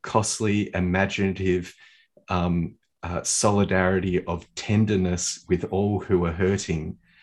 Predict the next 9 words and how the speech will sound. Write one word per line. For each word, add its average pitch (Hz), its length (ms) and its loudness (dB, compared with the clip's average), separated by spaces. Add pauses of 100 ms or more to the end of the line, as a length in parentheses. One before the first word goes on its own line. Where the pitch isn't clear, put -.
(600)
not 117 280 4
sacrifice. - 920 -4
No 117 240 6
more 110 200 6
blood 98 320 2
needs 87 260 0
to 82 100 -10
be 85 160 -4
shed. 85 420 -6